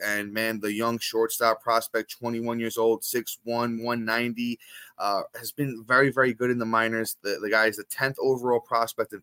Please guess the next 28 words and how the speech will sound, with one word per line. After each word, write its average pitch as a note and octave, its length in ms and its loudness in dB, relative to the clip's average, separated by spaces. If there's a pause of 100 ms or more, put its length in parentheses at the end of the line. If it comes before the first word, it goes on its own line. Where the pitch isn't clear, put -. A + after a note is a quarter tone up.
all C3 260 2
of B2+ 120 -2
the A#2+ 100 0
M A2+ 160 0
L G#2 120 -2
B. G2 260 -4 (520)
Uh, A2 100 4
let A#2+ 100 6
me B2+ 60 0
give C3 100 0
you B2+ 60 0
some B2 140 -2
stats A2+ 340 4
on A2+ 100 0
Jordan A2 260 2
Lawlar. G#2 320 0 (100)
Two C#3 180 -2
seventy-eight C3+ 460 0
batting A#2+ 320 2
average A#2 280 -2
this A#2 240 -4
year A2 340 0
through G#2+ 120 -2
a G#2 40 -4
hundred B2 260 -2
and C3 100 -6
five A#2+ 320 4
games, A2+ 400 -4